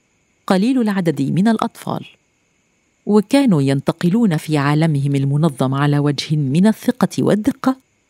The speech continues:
يثير العجب، وكان كل ما تقع عليه العين قد صنع ليخدم مطالبهم.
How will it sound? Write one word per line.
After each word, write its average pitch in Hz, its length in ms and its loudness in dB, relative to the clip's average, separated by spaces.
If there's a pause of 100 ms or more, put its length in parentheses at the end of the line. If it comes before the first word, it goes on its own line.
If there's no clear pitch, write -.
يثير 190 420 4
العجب، 117 380 0 (800)
وكان 139 420 0
كل 247 300 0
ما 180 240 2
تقع 147 460 0
عليه 139 420 0
العين 143 420 2 (680)
قد 233 180 0
صنع 165 640 0
ليخدم 196 600 2
مطالبهم. 175 880 0